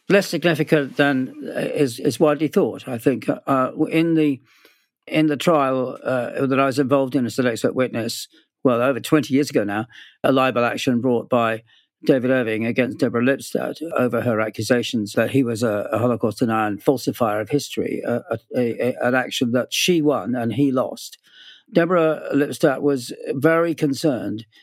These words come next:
uh, about what was going to happen after the survivor generation passed away and were no longer able to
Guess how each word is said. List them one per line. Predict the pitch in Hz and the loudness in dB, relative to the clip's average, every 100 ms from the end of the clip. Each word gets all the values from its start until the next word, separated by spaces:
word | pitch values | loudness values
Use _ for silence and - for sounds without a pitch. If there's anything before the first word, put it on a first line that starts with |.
| _ - | _ -2
uh, | 131 127 - | 0 0 0
about | 135 131 143 | 0 2 2
what | 131 | 0
was | - | 0
going | - 135 | 0 0
to | 127 | 0
happen | 113 147 151 123 113 135 - | 0 0 0 0 0 0 0
after | 127 127 - 135 | -2 -2 -2 -2
the | 131 | -2
survivor | 123 131 123 120 120 | -2 0 0 0 0
generation | 131 120 113 113 - 113 113 196 - | -2 0 -2 -2 -2 -2 -4 -10 -12
passed | - 113 - - | -4 -2 -2 -2
away | 131 156 143 | 2 4 2
and | 135 | 0
were | 131 | 0
no | 127 131 | 0 2
longer | 135 147 131 120 107 - _ _ | 2 2 0 -2 -4 -10 _ _
able | 127 165 160 117 | 2 2 2 -2
to | 127 | -4